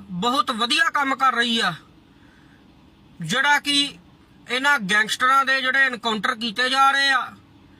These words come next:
ਸ਼ਿਵ ਸੈਨਾ ਸੂਰਿਆਵੰਸ਼ੀ ਡੀ ਜੀ ਪੀ ਪੰਜਾਬ ਸ਼੍ਰੀ ਗੌਰਵ ਯਾਦਵ ਜੀ ਉਹਨਾਂ ਦਾ ਧੰਨਵਾਦ ਕਰਦੀ ਆ। ਔਰ ਪੰਜਾਬ ਪੁਲਿਸ ਦੇ ਉਹ ਬੱਬਰ ਸ਼ੇਰ ਅਫਸਰ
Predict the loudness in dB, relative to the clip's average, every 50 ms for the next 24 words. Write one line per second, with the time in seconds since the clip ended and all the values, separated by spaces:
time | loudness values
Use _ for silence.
0 | -20 -20 -20 -14 -8 -4 -2 -2 -2 -2 -2 0 2 2 2 0 0 -4 -4 -2
1 | -2 0 0 0 -2 -2 -2 -2 0 0 0 0 -2 -6 -10 -18 -20 -20 -18 -16
2 | -14 -14 -14 -14 -16 -16 -18 -18 -20 -20 -20 -20 -20 -20 -20 -20 -20 -20 -20 -20
3 | -20 -20 -20 -20 -20 -18 -12 -6 -2 -2 0 0 0 -2 -2 -2 -2 -2 -2 -4
4 | -2 0 2 4 6 6 6 4 2 0 -2 -10 -12 -14 -10 -6 -4 -4 -2 -2
5 | -2 -2 0 0 0 0 0 0 -2 -2 0 -2 -2 -2 0 0 0 0 -2 -4
6 | -6 -12 -20 -20 -20 -20 -20 _ -6 -2 -2 0 0 0 0 0 0 0 0 0
7 | 0 0 0 2 0 0 0 0 -2 -2 0 0 0 2 2 2 0 -2 -2 -6
8 | -14 -20 -20 -20 -20 -20 -20 -20 -12 -4 -2 -2 -2 -2 -2 -4 -6 -6 -4 -2
9 | 2 4 4 4 4 2 0 -2 -6 -6 -6 -6 -4 -4 -2 0 0 0 2 2
10 | 0 0 0 0 0 0 0 -2 -2 -2 0 0 2 2 2 0 -2 -4 0 2
11 | 2 2 2 0